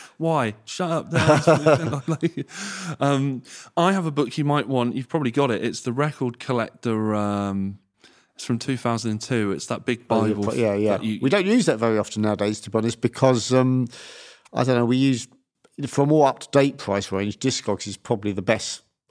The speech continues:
Speaker 2: idea, basically. But, uh, we, we used to find it was, a lot of the prices were very inflated there for certain genres of music. Like,
Speaker 1: Right.
Speaker 2: for example,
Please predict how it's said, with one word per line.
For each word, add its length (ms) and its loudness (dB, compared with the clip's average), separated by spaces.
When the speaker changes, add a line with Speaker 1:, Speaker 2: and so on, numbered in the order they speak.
Speaker 2:
idea, 460 0
basically. 500 -6
But, 260 -4
uh, 40 -2
we, 160 0
we 160 0
used 180 -2
to 80 -8
find 300 -2
it 100 -4
was, 220 -6
a 80 -6
lot 140 0
of 60 -8
the 60 -6
prices 380 -4
were 100 -2
very 380 -2
inflated 580 -2
there 140 -6
for 120 -8
certain 380 -4
genres 340 -4
of 120 -8
music. 420 -8
Like, 200 -2
Speaker 1:
Right. 60 -16
Speaker 2:
for 60 -10
example, 400 -4